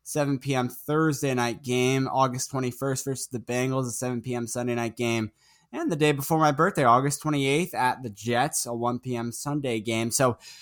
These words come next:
the MetLife Stadium, that might be where I will be on, uh, August twenty-eighth. Little birthday gift, I assume, the one P M game on Sunday.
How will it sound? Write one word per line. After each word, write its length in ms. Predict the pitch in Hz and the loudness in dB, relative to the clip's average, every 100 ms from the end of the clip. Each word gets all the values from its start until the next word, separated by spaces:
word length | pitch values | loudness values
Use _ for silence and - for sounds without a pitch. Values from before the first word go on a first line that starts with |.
| - 139 | -8 2
the 60 | |
MetLife 440 | 156 190 196 196 - | 6 6 8 6 6
Stadium, 680 | - - 185 185 190 185 170 | 4 4 4 6 6 4 6
that 180 | 160 | 4
might 240 | 165 165 156 | 4 0 2
be 160 | 160 | 2
where 200 | 151 147 | 4 4
I 180 | 139 143 | 8 6
will 180 | 147 139 | 4 0
be 260 | 127 143 147 | 0 0 2
on, 260 | 135 135 | 2 2
uh, 60 | 131 | 0
August 460 | 131 110 139 143 | 0 -2 -4 -6
twenty-eighth. 420 | - 135 135 143 143 | -6 -6 -4 -6 -4
Little 160 | 127 | -4
birthday 480 | 110 120 123 - 120 | -4 -4 -4 -4 -6
gift, 380 | 113 120 123 117 | -4 -8 -6 -8
I 80 | 117 | -6
assume, 580 | 120 - 131 143 151 | -4 -4 0 0 0
the 80 | 127 | -2
one 220 | 117 117 | -4 -6
P 180 | 110 117 | -6 -6
M 160 | 113 110 | -6 -4
game 220 | 113 110 | -6 -4
on 120 | 107 | -4
Sunday. 600 | - 131 139 160 185 208 | -2 0 2 4 2 2